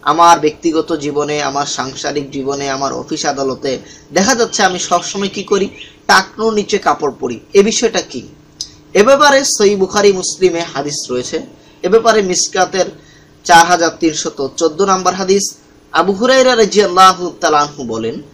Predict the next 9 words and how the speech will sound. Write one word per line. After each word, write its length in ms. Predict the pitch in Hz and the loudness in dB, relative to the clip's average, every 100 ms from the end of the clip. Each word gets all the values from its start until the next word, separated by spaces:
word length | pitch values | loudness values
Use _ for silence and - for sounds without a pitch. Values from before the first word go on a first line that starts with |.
| - - - | -20 -20 -4
যে 120 | 143 | 0
রাসূল 340 | 160 - 277 254 - | 2 0 0 -2 0
সাল্লাল্লাহু 540 | 226 202 190 196 185 | 2 4 4 2 4
আলাইহি 340 | 190 160 175 180 | 4 4 4 0
ওয়াসাল্লাম 520 | 151 - 143 135 127 | -4 -4 -4 -4 -4
বলেছেন, 580 | 139 139 - 143 120 - - - - - - | -4 -4 -4 -8 -10 -14 -20 -20 -20 -20 -14
"মান 400 | 143 180 220 233 - - | -2 2 2 2 -6 -4
আসবালা 1080 | 175 190 - - 151 220 262 277 277 277 262 - _ _ _ _ _ _ _ _ | 2 2 0 -6 2 6 6 6 4 2 0 -6 _ _ _ _ _ _ _ _
মিনাল 520 | 147 202 220 220 196 | -2 0 4 6 4